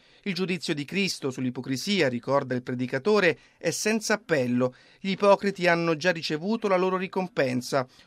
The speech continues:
Una ricompensa, aggiunge, che si rivela illusoria perché la gloria fugge chi la insegue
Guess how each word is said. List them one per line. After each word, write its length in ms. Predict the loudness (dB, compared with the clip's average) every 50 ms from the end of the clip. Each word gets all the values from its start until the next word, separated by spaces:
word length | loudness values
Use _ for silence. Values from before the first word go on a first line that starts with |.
| _
Una 200 | -4 0 2 2
ricompensa, 760 | 2 2 0 -2 -2 -2 0 2 4 4 4 2 -2 -4 -4
aggiunge, 640 | -4 -4 -4 -4 -2 0 0 2 4 4 4 2 2 _ -20 -20 _ -8
che 140 | -4 -4
si 160 | -2 -2 -2 -4
rivela 420 | -2 0 2 4 4 4 2 2 0
illusoria 680 | 0 -2 0 -2 -2 -2 0 2 4 4 4 2 0 -2
perché 360 | -2 -2 -4 -4 -2 -2 0
la 100 | 2 2
gloria 460 | 2 2 4 6 6 6 6 4 0 -2
fugge 440 | -2 -4 -4 -4 -2 0 -2 -2
chi 180 | -2 -2 -2 0
la 80 | 2 2
insegue 680 | 2 0 0 2 4 4 4 4 4 2 2 2